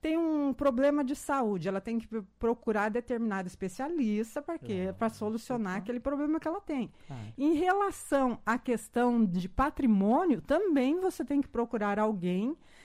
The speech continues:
Speaker 1: que vai te dar, alguém da confiança, né? Que não vai simplesmente pensar no que
Speaker 2: Hum.
Speaker 1: ele vai ganhar,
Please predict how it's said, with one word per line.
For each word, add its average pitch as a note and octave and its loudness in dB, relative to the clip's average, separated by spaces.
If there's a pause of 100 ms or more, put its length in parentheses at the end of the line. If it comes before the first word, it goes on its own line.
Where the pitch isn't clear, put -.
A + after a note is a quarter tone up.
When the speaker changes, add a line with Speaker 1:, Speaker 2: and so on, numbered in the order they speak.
(120)
Speaker 1:
que E4 0
vai C4 2
te - -6
dar, A#3 2
alguém A#3+ 0
da A3+ 2
confiança, A3+ -2
né? B3+ 0
Que G#3+ -4
não G3 -2
vai G#3 -2
simplesmente G#3 -2
pensar G#3 -2
no C#3+ 0
que G#3 -2
Speaker 2:
Hum. G3+ 2
Speaker 1:
ele B3+ 2
vai G3+ -2
ganhar, F3+ -4